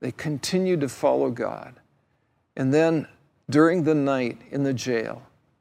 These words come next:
um, there was an earthquake. And everybody in the jail was set free from their bonds by the earthquake. The doors were thrown open. The jailer, waking up and seeing what, what had happened,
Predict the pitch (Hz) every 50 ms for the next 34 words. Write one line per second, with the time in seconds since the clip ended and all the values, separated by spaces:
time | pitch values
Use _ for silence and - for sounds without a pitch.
0 | _ _ _ _ _ _ _ _ _ _ _ _ _ _ - - 123 123 123 120
1 | 113 123 - - 151 151 156 170 180 165 - 185 175 170 185 190 - - - -
2 | - - - - - - - _ _ _ _ _ _ _ _ _ _ _ _ _
3 | _ _ _ - 160 156 156 151 151 143 120 110 - - _ _ _ _ _ _
4 | _ - - - 180 185 202 220 202 147 139 180 180 180 170 156 - - - _
5 | _ - 214 220 220 214 202 165 139 - 180 190 185 180 165 160 143 131 - -
6 | - - 156 131 - - - - - - 202 220 226 220 - - 190 170 160 147
7 | 139 139 123 - 147 151 160 170 190 196 202 196 - - - 147 135 131 110 113
8 | - - 190 208 214 - - - - 196 185 180 160 - - - - _ - 160
9 | 143 131 123 117 - 180 190 202 214 208 190 - - 147 - - _ _ _ _
10 | - 151 151 143 - - 143 156 139 139 131 143 170 196 185 - - 220 208 202
11 | 196 - _ _ _ _ _ _ _ _ _ - - 165 117 - - 185 190 202
12 | 208 214 202 196 180 151 147 160 175 196 202 - - 196 185 170 180 185 175 -
13 | 170 147 131 - - - - 180 190 196 196 190 175 165 151 - - - - _
14 | - - 147 180 165 165 151 127 120 - - 185 190 208 202 - 214 202 190 180